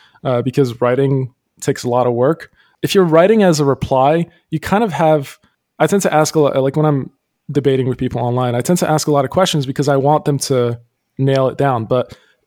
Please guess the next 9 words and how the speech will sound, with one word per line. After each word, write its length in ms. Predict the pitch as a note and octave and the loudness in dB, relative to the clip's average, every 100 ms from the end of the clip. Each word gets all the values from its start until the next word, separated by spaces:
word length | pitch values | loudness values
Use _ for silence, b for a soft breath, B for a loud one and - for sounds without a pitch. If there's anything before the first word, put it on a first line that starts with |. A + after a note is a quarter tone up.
| - | -4
asking 540 | E3 - G3 E3 - - _ _ _ | -2 2 2 2 -2 -12 _ _ _
one 340 | D3 C#3+ D#3 D3+ | 0 2 4 2
concrete 480 | - D#3 - D3 | 0 -2 0 -4
question 460 | - B2+ A#2 D#3 D3 | -2 -4 -2 -2 0
at 140 | C3 | 0
a 40 | B2+ | -2
time 480 | - B2+ C#3 D3 C#3 | -2 0 0 0 -2
in 140 | C3 B2 | -4 0
writing 400 | A#2+ C#3 D#3+ | 0 2 0